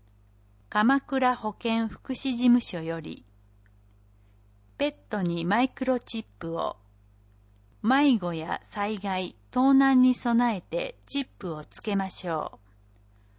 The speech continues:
う。装着方法は、かかりつけの動物病院にご相談ください。十頭以上の犬や猫の飼育。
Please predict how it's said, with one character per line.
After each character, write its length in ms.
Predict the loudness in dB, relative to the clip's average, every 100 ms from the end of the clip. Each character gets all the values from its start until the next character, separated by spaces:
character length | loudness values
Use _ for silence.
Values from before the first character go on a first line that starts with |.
| _
う。 40 | -10
装 260 | -4 -4
着 380 | -2 -6 -4 -4
方 180 | 0 -2
法 320 | 0 -4 -2
は、 240 | -2 -2 -6 _
か 140 | -16 -4
か 160 | 0
り 140 | 0 -2
つ 180 | -10 -2
け 140 | 0
の 160 | 2 0
動 220 | 0 0
物 320 | -4 -6 -4
病 320 | 0 0 2 0
院 200 | -2 -2
に 160 | -4
ご 160 | -4 -8
相 300 | -4 -4 -4
談 220 | -2 -4
く 140 | -6 -8
だ 140 | -8
さ 220 | -6 -6
い。 120 | -6 -12 _ _ _ _ _ _ _ _ _ _ _ _ _ _ _ -10
十 200 | -8 -8 _
頭 240 | -2 0 0
以 100 | -2
上 320 | 0 0 2
の 180 | -2 0
犬 300 | 4 6 6
や 160 | 4
猫 360 | 0 -2 -2 -4
の 140 | -4
飼 260 | -4 -8 -10
育。 400 | -12 -10 -10 -10